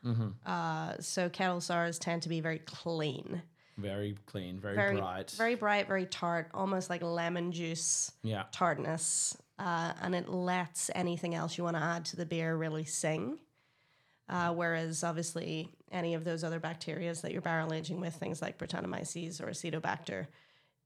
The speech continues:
Speaker 2: they can go on all kinds of weird journeys that you can't control, and sometimes for the good and sometimes for the bad.
Speaker 1: Yeah, and then there's a lot of breweries that champion this style that do have to t-,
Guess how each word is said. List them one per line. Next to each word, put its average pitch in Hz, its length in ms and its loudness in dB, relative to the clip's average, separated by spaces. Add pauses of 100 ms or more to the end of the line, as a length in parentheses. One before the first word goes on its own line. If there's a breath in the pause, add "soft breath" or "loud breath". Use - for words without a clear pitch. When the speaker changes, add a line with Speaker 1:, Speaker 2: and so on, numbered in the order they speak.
(200)
Speaker 2:
they 180 180 4
can 185 140 0
go 165 220 4
on 160 100 4
all 156 220 4
kinds 165 260 2
of 160 100 0
weird 156 280 0
journeys 160 460 4
that 165 120 0
you 170 80 0
can't - 260 2
control, 165 640 2
and 202 220 0
sometimes 175 480 2
for 170 100 -4
the 170 100 -2
good 165 220 0
and 165 160 2
sometimes 165 500 -2
for - 120 -8
the - 80 -4
bad. - 360 -2
Speaker 1:
Yeah, 123 280 4
and 113 100 2
then 123 260 2
there's 123 300 6
a 127 80 0
lot 131 160 6
of 123 100 2
breweries 113 340 2
that 110 180 2
champion 107 420 0
this 101 160 -2
style 110 300 4
that 101 160 -8
do 123 160 0
have 123 160 2
to 98 100 -6
t-, - 160 -10